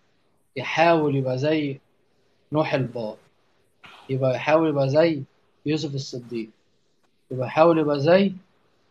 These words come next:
طبعًا مش هيبقى زي، مفيش حد هيبقى زي السيد المسيح، بس بنحاول نتمثل بالصفات الحلوة في الأنبياء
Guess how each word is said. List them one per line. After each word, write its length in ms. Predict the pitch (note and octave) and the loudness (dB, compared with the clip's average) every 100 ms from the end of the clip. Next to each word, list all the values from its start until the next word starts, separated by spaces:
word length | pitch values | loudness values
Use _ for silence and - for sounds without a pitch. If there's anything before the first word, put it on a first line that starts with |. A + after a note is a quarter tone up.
| _ _ _ _ | _ _ _ _
طبعًا 280 | F#3 G3+ D3 | 6 6 6
مش 240 | B2 - | 0 -4
هيبقى 180 | C3 C3+ | -2 0
زي، 340 | C3+ F3 F3+ - - | 2 2 2 -6 -12
مفيش 260 | C3 C3+ - | -10 -8 -4
حد 180 | E3+ D#3 | -2 0
هيبقى 260 | C#3+ C3 | 0 0
زي 140 | C3 D#3+ | -2 -2
السيد 300 | C#3+ D3 C#3 | -2 -4 -4
المسيح، 500 | B2+ A2+ - - - | -6 -10 -16 -20 -8
بس 240 | D3+ C#3+ E3 | -8 -4 -4
بنحاول 1000 | F3 F3+ F3+ G#3+ G#3 G3 G#3+ G#3+ D#3 - _ _ _ _ _ D#3 | -2 -2 4 6 8 8 8 8 4 -2 _ _ _ _ _ -4
نتمثل 1040 | D3 D#3+ F3+ G#3+ - - G3 G#3 G#3+ F#3+ | 4 4 6 4 2 0 6 6 6 0
بالصفات 680 | C#3+ D3 - C#3 D#3 F3 F3+ | -2 -8 -8 -6 0 0 0
الحلوة 460 | E3 - F3+ F3+ E3+ | -4 -2 2 4 2
في 100 | D#3+ | 0
الأنبياء 720 | D3 C#3+ C#3+ D3+ F3+ G3 | -2 -2 -4 0 0 0